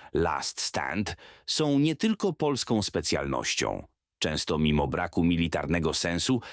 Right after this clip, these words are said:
przynosiły mniej lub bardziej dalekosiężne skutki i były również powodem do dumy dla przyszłych pokoleń. Część pierwsza. Na ratunek papieżowi.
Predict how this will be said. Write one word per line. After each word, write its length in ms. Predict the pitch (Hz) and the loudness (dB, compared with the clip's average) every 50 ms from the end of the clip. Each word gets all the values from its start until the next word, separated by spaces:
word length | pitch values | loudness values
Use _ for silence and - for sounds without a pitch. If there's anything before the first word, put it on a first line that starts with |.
| - - - | -14 -8 -4
przynosiły 600 | - - 170 175 175 165 - 214 196 202 185 139 | 0 0 0 0 0 2 2 4 4 4 4 4
mniej 360 | 113 104 104 104 117 131 139 | 4 4 4 2 2 2 2
lub 220 | 127 120 104 92 90 | 2 2 2 2 0
bardziej 520 | 76 78 67 69 67 - 90 107 110 95 | 0 0 -2 -2 -2 0 0 0 0 2
dalekosiężne 760 | 82 85 85 82 73 - 82 78 - 82 80 78 76 85 107 104 | 0 0 0 -2 -2 -2 -2 0 0 0 0 0 0 0 0 0
skutki 560 | - - - 123 101 - - - 71 69 - - - - - - - | 0 0 0 0 0 -2 -4 -4 -6 -6 -6 -10 -16 -18 -16 -8 -4
i 100 | - 78 | -2 -2
były 280 | 65 67 69 65 64 65 | 0 0 0 2 2 2
również 400 | 76 78 69 73 82 80 - - | 2 2 0 0 -2 -2 -2 -4
powodem 480 | - 90 78 82 80 76 78 78 80 | -4 -2 -2 -2 -2 -2 0 0 0
do 140 | 76 80 76 | 0 0 -2
dumy 380 | 76 73 117 104 87 76 76 76 | 0 0 0 0 0 0 -2 -2
dla 220 | 69 71 65 65 | -2 -2 -2 -2
przyszłych 540 | - - - - 87 - - 85 80 - - | -2 -2 -2 0 0 -2 0 -2 -2 -4 -4
pokoleń. 600 | - 98 92 - 110 78 65 57 50 50 50 - - _ _ _ _ _ _ _ _ _ _ _ | -6 -6 -4 -2 -2 -2 -2 -2 -4 -6 -10 -12 -14 _ _ _ _ _ _ _ _ _ _ _
Część 360 | - - 165 143 123 - - - | -4 -2 0 0 -2 -2 -4 -4
pierwsza. 600 | - 95 78 65 64 - - - - - 50 - - - - _ _ _ _ - | -4 -2 -2 -2 -4 -4 -4 -4 -2 -2 -4 -6 -8 -12 -20 _ _ _ _ -2
Na 200 | 82 107 117 123 | -2 0 0 0
ratunek 440 | 120 113 - - 139 131 120 101 - | -2 -2 0 2 2 2 2 0 -2
papieżowi. 760 | - 107 90 - 92 82 76 73 67 57 53 55 52 50 - | -6 -8 -4 -2 -2 -2 -2 -2 -2 -4 -4 -8 -14 -14 -18